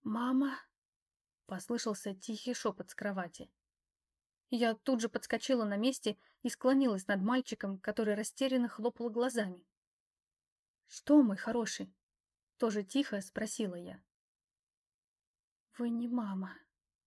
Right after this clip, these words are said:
услышала невнятное, глаза Адама закрылись, и он задышал ровнее. Уснул. Я выпрямилась, потёрла лоб, на котором выступила испарина,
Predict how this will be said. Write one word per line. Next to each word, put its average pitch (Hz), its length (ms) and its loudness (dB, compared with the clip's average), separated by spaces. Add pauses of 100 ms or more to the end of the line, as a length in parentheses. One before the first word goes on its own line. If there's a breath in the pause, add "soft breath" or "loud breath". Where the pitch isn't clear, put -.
(240)
услышала 202 540 -6
невнятное, 196 720 -4 (360 soft breath)
глаза 220 440 2
Адама 202 420 0
закрылись, 214 720 -2
и 247 100 -2
он 262 160 4
задышал 214 440 -4
ровнее. 202 480 -4 (580)
Уснул. 180 460 -6 (1300)
Я 196 240 0
выпрямилась, 202 680 -2 (320)
потёрла 233 460 2
лоб, 233 320 0 (120)
на 233 100 -4
котором 214 400 0
выступила 214 480 -2
испарина, 202 600 -2